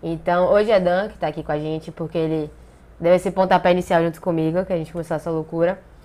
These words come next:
Mas a ideia é que a gente traga temas variados. Então, terça que vem, a gente vai lançar toda terça ou quinta.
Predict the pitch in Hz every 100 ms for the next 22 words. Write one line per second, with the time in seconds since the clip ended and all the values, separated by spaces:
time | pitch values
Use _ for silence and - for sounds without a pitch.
0 | - 220 220 220 214 226 233 226 214 208
1 | 214 214 220 214 220 240 156 156 147 160
2 | 180 - - - - 190 220 220 202 170
3 | 180 175 160 165 151 165 156 151 160 165
4 | 160 156 151 -